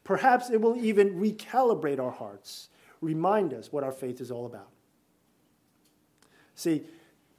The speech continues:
the gospel plan awaits completion, but the question for us is,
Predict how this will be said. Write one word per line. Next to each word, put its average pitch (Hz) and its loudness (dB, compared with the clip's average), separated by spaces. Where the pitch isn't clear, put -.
the 147 -2
gospel 202 4
plan 180 2
awaits 185 0
completion, 143 -4
but 131 -6
the 143 -8
question 180 -2
for 156 -4
us 151 2
is, 147 -6